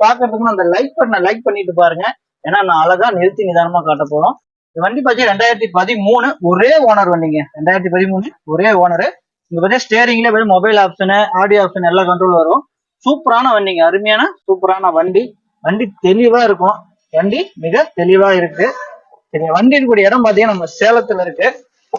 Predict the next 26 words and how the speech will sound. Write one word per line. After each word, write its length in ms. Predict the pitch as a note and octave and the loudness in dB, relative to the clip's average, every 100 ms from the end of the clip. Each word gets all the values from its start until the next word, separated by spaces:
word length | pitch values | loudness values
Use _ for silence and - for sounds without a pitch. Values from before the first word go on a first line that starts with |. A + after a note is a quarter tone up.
| - - | -10 -2
சரிங்களா, 340 | E3+ E3 D#3+ - - | 0 0 -2 -2 -2
வண்டி 240 | F#3 B3 C#4+ A#3 | -2 0 -2 0
பாத்தீங்கன்னா 320 | G#3 A#3 G#3 | 0 2 2
லோன் 180 | A3+ C#4+ A#3+ | 2 0 0
பண்ணிக்கலாம். 400 | G#3+ F#3 F3+ - _ F3+ | 0 0 0 -2 _ -10
நீங்க 160 | F#3 F3+ | -6 -2
தமிழ்நாட்டுல 460 | F3+ A3 A#3 A3+ A3 E4 - E3+ | -2 0 -2 0 -2 -2 -2 -2
எந்த 200 | G3+ B3+ B3 G#3+ | 0 2 2 4
ஊர்ல 160 | - | 2
இருந்து 160 | A#3 G#3 | 2 0
வந்தாலும் 380 | F#3 F#3 C4+ F#4+ _ _ _ | 0 2 2 -2 _ _ _
இவங்க 220 | E3+ F#3+ G3+ | -4 0 2
உங்களுக்கு 260 | F#3+ A3 A#3 | 0 0 2
லோன் 180 | G3+ B3+ A3+ | 2 0 0
பண்ணி 140 | G#3 | -2
கொடுத்துருவாங்க. 500 | G3 F3+ F3+ F3+ E3+ B3 - _ _ - | -4 -4 2 2 0 -8 -14 _ _ -14
வண்டியும் 420 | - A#3 B3+ C#4+ G3 F3+ | -8 -2 2 2 2 2
அவ்வளோ 220 | G3+ A3+ F#3+ | 4 4 2
ஜெனியூனா 340 | F#3 G#3+ G#3+ A3+ - | 0 0 2 2 0
செமையா 340 | F3+ F3+ G3+ A#3 B3+ | -4 -2 0 0 -2
சூப்பராவே 420 | F3 E3+ F3 F3 E3+ D#3+ | -8 0 2 2 0 -4
இருக்கு. 260 | D#3+ F#3 A#3 - _ - - | -6 -8 -8 -10 _ -6 0
டயர்லாம் 500 | G3 C#4 C4 C#4+ B3 | 2 4 2 2 2
பாத்தீங்கன்னா 360 | A3 G3+ G#3+ B3+ | 0 0 0 0
உங்களுக்கு 240 | F#3+ G3+ | 0 0
வந்து 120 | B3+ | 0